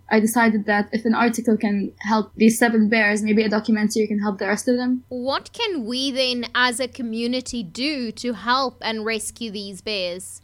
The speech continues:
Speaker 1: Uh, check out the Great Bear Rescue Campaign on, um, on International Animal Rescue's website. They are raising money and the money is actually going to save the bears. So I think if someone wants to donate to a good cause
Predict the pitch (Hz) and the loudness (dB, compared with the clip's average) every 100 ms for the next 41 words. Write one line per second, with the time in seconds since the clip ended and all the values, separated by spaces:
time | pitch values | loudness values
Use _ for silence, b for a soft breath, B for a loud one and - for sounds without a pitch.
0 | 254 262 254 285 285 277 214 220 247 240 | 0 2 2 2 4 4 4 4 4 4
1 | 226 220 226 - 240 226 214 220 220 254 | 2 2 0 0 -2 2 0 0 -2 -2
2 | 330 - - 220 220 220 220 226 - 214 | -2 -6 -4 0 2 2 2 2 2 0
3 | 214 214 208 - 226 220 - 240 233 220 | 0 -4 -6 2 4 4 2 0 2 2
4 | 226 - 226 220 - 220 220 214 208 208 | 0 -2 -4 -2 0 2 2 -2 -4 -8
5 | - 330 196 220 - 247 330 - 233 240 | -6 -6 -4 -6 -6 -6 -8 -6 0 2
6 | 226 226 240 240 226 214 208 233 277 - | 2 0 -2 -2 -2 0 2 2 0 -2
7 | 220 214 226 226 226 233 226 - 226 214 | -2 -2 -2 0 -2 -2 -4 -6 -6 -4
8 | 208 202 202 202 - 233 226 214 202 202 | -4 -6 -8 -14 -6 -4 0 2 2 0
9 | - - 240 - - 220 233 226 b b | 0 0 0 2 2 4 4 2 b b
10 | _ - 220 240 226 220 214 220 220 208 | _ -4 0 2 4 4 2 0 -2 -2
11 | 214 208 208 202 240 202 202 - 214 208 | -2 -2 -4 -4 -2 0 0 -2 -2 -2
12 | 214 196 | -2 -6